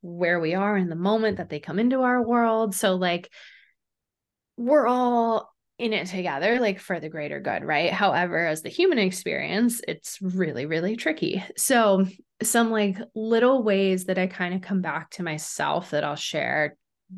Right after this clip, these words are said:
or that I, like, continue to, like, take care of myself in the process. One of the things for me is, like, knowing just the power of being outside and in nature. And it's actually funny I bring this up, Leah, 'cause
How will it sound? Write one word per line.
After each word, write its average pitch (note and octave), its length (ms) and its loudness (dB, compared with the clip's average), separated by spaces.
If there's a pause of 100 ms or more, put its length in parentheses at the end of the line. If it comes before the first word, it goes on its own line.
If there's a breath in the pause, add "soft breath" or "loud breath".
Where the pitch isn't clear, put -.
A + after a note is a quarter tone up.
(140)
or F#3 140 0
that E3 140 -2
I, D#3+ 100 2
like, D3+ 240 0
continue F#3 400 -2
to, D#3+ 60 -6
like, C#3+ 160 -6
take F3+ 200 -6
care D3+ 220 -4
of D3+ 100 -10
myself G3 440 -4
in B3 100 -2
the B3+ 80 -4
process. B3+ 640 -4 (440 loud breath)
One A3 240 2
of A3+ 100 2
the A#3 100 4
things A3+ 280 2
for G#3 160 -2
me F#3+ 300 2
is, F#3 200 -2
like, F#3 200 -4
knowing F#3+ 720 0 (640 soft breath)
just - 240 -2
the C#4+ 80 2
power F3+ 400 0
of F3+ 220 0
being E3+ 320 -6
outside D3+ 800 -2
and D#3+ 160 -6
in D3 200 -8
nature. C#3+ 420 -2
And G3+ 180 0
it's D3+ 140 -8
actually - 200 -10
funny - 240 -6
I - 40 -2
bring - 200 -4
this - 220 -8
up, E3 200 -4
Leah, D#3 280 -2
'cause F3+ 200 -8